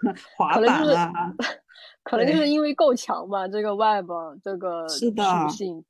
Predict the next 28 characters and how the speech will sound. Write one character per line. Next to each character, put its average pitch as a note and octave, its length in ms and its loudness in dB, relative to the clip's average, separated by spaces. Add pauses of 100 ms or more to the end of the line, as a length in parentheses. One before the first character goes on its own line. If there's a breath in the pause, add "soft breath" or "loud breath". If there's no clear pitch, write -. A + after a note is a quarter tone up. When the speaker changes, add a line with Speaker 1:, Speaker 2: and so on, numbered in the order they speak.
(160)
Speaker 2:
对， F#3 180 -2
更 A3+ 160 0
强， F#3 200 -6
所 B3+ 120 -2
以 C#4+ 100 0
才 G#3+ 160 -2
会 A3 140 2
有 F#3 80 0
后 A3 180 0
续 G#3 160 -6
的 E3+ 120 -4
一 F3 60 -6
系 F#3+ 140 -10
列 F3+ 120 -4
动 F3+ 160 -8
作。 - 180 -10 (560 loud breath)
哎， G3 180 -2
说 D4 220 2
到 C#4+ 60 4
这 C4+ 140 -2
个， A3+ 380 0
我 F#3 240 -4
不 A3+ 160 -6
得 A3+ 120 -2
不 F#3+ 140 -8
说 G3+ 220 -2
一 G3 100 -8
个， F#3+ 260 -2